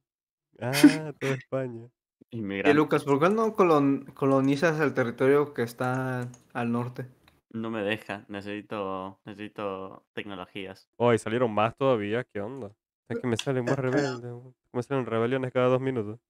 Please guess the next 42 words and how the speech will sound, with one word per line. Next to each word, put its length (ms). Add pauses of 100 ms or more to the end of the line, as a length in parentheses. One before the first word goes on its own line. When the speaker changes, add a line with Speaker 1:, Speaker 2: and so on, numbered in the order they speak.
(180)
Speaker 3:
Wow, 280
wow, 240
Speaker 1:
Ay, 220
Speaker 3:
wow, 80 (120)
wow, 220
wow. 100
Speaker 1:
Kevin, 400
Speaker 2:
Dios. 180
Speaker 1:
¿estás 240
bien? 260 (460)
Pamplona 420
se 120
ve 60
un 40
lugar 200
Speaker 2:
No, 40
Speaker 1:
muy 80
Speaker 2:
no 60
estoy 200
bien. 240
Speaker 1:
apetecible. 300
Speaker 2:
<laughs> 440
No 100
estoy 320
bien. 680 (300)
<laughs> 600 (1120)
No 140
estoy 440
bien. 500 (840)
Speaker 1:
Mm, 220
dan, 440
dan 160
ganas 240
de 60
ir 60
a 20
hacer 160
una 140
pequeña 340
visita 320
a 40
Pam-, 200